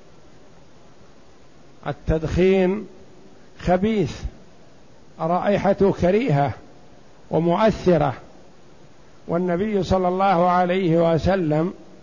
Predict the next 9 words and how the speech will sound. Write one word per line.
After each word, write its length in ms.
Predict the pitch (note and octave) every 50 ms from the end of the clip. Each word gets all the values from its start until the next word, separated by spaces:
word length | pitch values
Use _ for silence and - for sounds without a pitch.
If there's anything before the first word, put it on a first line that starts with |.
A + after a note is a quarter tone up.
| - - - - - - - - - - - - - - - - - - - - - -
وصفه 680 | G3 G3 F3+ - G3+ F#3+ E3 F3 F#3 D#3+ E3 F3 E3
ربه 520 | D#3+ F#3+ G#3 G#3 G3+ G3 G#3+ G#3+ F3+ E3 E3+ -
بأنه 720 | E3 E3 D#3+ F3 F#3 F3+ F3+ F3+ E3 E3 F3 F3 E3 E3+
يحل 340 | D#3+ - - G3+ A3+ A3 G3 F#3 F3+ F3
لنا 180 | F3 F3+ G3 G3
الطيبات 960 | F3+ - - E3 E3+ F3 F3+ E3 E3 E3 F3+ F#3 G3 G3 G3+ G#3 G3+ G#3 G#3
ويحرم 680 | G3+ F3+ F3 E3+ D#3 - - G3+ G#3 A#3+ G#3 F3+ F3
علينا 420 | E3+ D#3+ D#3 E3+ F3+ F#3 F#3 E3+ E3
الخبائث، 680 | D#3+ D#3 - C3 D#3+ D#3+ E3+ E3+ E3 D3+ D3 C#3 A#2+